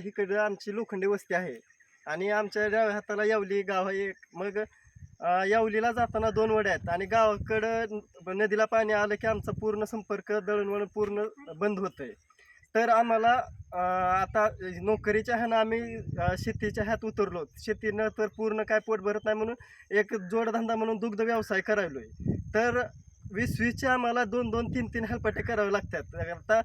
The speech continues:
करता मीच आहे, माझ्यामुळं जर आता मला एकट्यालाच पूर्ण हेलपाटे घालावे लागतात. मग ते दुधाचं टायमिंग झालं, हे झालं, काही जुळत नाही.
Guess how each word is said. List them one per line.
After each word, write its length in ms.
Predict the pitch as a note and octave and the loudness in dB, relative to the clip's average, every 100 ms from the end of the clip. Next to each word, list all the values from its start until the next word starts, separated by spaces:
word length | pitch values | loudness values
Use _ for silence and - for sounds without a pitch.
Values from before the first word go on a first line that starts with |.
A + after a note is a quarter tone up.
| - - G#3+ | -2 -4 0
करता 300 | A3 A3+ A3 | 2 2 2
मीच 260 | A3+ G#3 | 4 4
आहे, 120 | G3 | 2
माझ्यामुळं 540 | F3 A3 G#3 G#3+ A3 A3 | 6 4 4 2 2 2
जर 120 | A3+ | 4
आता 220 | G#3 G#3+ | 4 4
मला 240 | G#3+ A3 A3+ | 2 2 0
एकट्यालाच 340 | - G#3 A3 - | -2 -2 -2 -2
पूर्ण 180 | A3+ G#3+ | -2 -2
हेलपाटे 400 | A3 G#3+ G3+ G#3 | -2 -4 -2 0
घालावे 220 | G#3 F#3+ | 0 -2
लागतात. 220 | F#3+ E3 F#3 | -6 -8 -4
मग 100 | G3+ | -4
ते 160 | A3+ A#3+ - - | -2 -4 -10 -6
दुधाचं 360 | G3 G#3+ A3 A3 | 0 2 2 2
टायमिंग 460 | A#3 A#3 A3 A3 | 4 4 4 2
झालं, 200 | A3 A3 | 2 4
हे 100 | A3 | 4
झालं, 220 | G#3+ G#3+ | 4 2
काही 240 | G#3+ A3+ A3 | 4 2 4
जुळत 360 | A#3+ B3+ A3+ | 4 4 4
नाही. 240 | - F#3 | 4 2